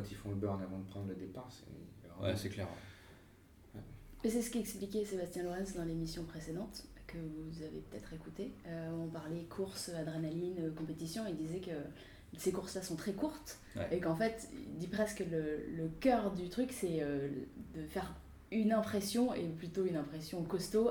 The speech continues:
Speaker 3: à son adversaire avant de partir. C'est ces quatre secondes-là où il dit : « Moi, j'ai loupé des courses parce que quatre secondes avant, j'étais ailleurs, j'étais pas concentré. »
Speaker 2: Ouais.
Speaker 3: C'est ce moment-là qui aussi, et on le voit souvent sur les photos.
Speaker 2: Ouais.
Speaker 3: Il y a des, avec les costumes en plus qu'ils mettent ici, euh, il y a vraiment quelque chose de très fort qui a l'air de se passer sur cette, euh,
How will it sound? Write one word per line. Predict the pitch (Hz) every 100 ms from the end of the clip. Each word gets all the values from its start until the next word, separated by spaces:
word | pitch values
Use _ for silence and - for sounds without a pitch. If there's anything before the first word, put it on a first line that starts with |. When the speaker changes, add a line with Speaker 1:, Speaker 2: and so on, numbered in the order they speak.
| -
Speaker 3:
à | 165 165
son | 175
adversaire | 165 165 160 - 165
avant | 160 190
de | 208
partir. | 202 - 240 220 - - -
C'est | 180
ces | 185
quatre | 180 202
secondes-là | - 208 190 185 190 220 196
où | 196 202
il |
dit : « | 170 247 262 - -
Moi, | 180
j'ai | 185 175
loupé | 185 180
des | 165 160
courses | - -
parce | 170
que | 175
quatre | 170 160
secondes | 170 165 160
avant, | 160 196
j'étais | 180 -
ailleurs, | 156 165 175 175
j'étais | -
pas | 160
concentré. » | 160 160 160 - 233 - -
Speaker 2:
Ouais. | 185
Speaker 3:
C'est | 170
ce | 175 190
moment-là | 180 180 185 220
qui | 220 175 160
aussi, | 160 - 214
et |
on | 190
le |
voit | 185 190
souvent | 208
sur | 240 240
les |
photos. | 180 190 226 240 233
Speaker 2:
Ouais. | 185 - - - - -
Speaker 3:
Il | 165
y |
a |
des, | 165 160 156
avec | - 160 160
les | 180
costumes | 190 185 220 190
en |
plus | 160 180
qu'ils | - 165
mettent | 165 160
ici, | - 233 233
euh, | 160 147 147 -
il | -
y |
a | 131 135
vraiment | 160 202
quelque | 202 - 175
chose | - 208
de | 190
très | - 226
fort | 214 262 254
qui | 202
a |
l'air | 165 170
de | 170
se | -
passer | 180 175 214
sur | - -
cette, | 175 165
euh, | 160 156